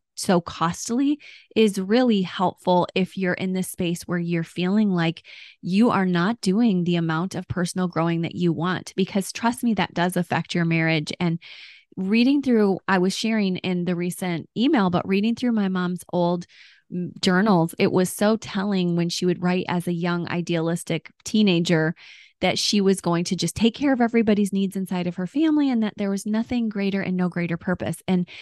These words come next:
while I totally love that and admire that about her loving heart, I saw her later journals as a mom who was, and, and talked to her about this too many times, who was tired, who was feeling frumpy, who was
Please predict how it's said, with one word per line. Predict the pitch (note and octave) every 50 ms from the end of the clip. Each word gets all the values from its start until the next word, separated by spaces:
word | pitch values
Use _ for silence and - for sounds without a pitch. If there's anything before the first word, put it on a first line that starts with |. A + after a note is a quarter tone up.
| - - - -
while | - F#3+ A3 A3+ A3 G#3+ G#3+ - - -
I | F#3+ F#3
totally | F3+ - G#3+ A#3 C#4 C#4+ D4 C#4+ B3+ B3+ A3
love | G3 F#3+ G3 G3+ G3
that | G3 F#3+ F#3 - -
and | F3+
admire | F3 F3 E3+ F3 F3+ G3+ C4 D4 C4
that | G#3 F#3 F3+ F3
about | F3 E3+ E3+ E3 - F3+
her | - - F3+ E3+ -
loving | - G3 F#3 F#3+ F#3 F3+ F3+
heart, | F#3 F#3+ B3+ E4 D#4+ A#3+ G3 - - - - - - - -
I | - B3
saw | B3 - D4+ C#4 C#4+
her | C4 C#4 C4+ B3+
later | A3+ A3 A3+ A3+ A#3+ A#3+ C4+ A#3+ A3 G#3 G3 F#3 F#3+ - - F#3+
journals | - G3 F#3+ F#3+ F#3+ F#3 F3+ F#3 F3+ -
as | - F#3 F3+ F3+ F3 - - - F#3
a | F#3+ F#3 F3+ F3 F3 F3 - - - - - _ -
mom | F#3+ G3 F#3 F#3+ G3 G#3 G#3+
who | G#3+ G#3+ A3+ G#3
was, | G3+ F#3+ F#3+ F#3 F3 F3 E3+ -
and, | - G3 F3+ D#3 -
and | - F#3 F3+ F3 E3+
talked | - F3+ G3 G#3 - -
to | G#3+ F#3+
her | F#3 F3+
about | F3 F3 D#3+ E3+ -
this | F3 F3 - -
too | - - A#3
many | G#3+ F#3 F#3 F#3 F3+ F3+
times, | - - A3+ A#3+ A#3 G#3+ G#3 - - - - - - - _ _
who | - C4
was | B3 A#3+ B3 -
tired, | - - - - A3 A3 A3 A3 G3+ F3+ E3+ F3+
who | G3 G3+
was | G3 F#3 -
feeling | - G3+ G3 F#3+ F#3 F#3 F3+ F3+
frumpy, | - - G#3 G3+ G3 G3 G#3+ F#3+ F#3
who | F#3 G3
was | F#3 F#3 F3+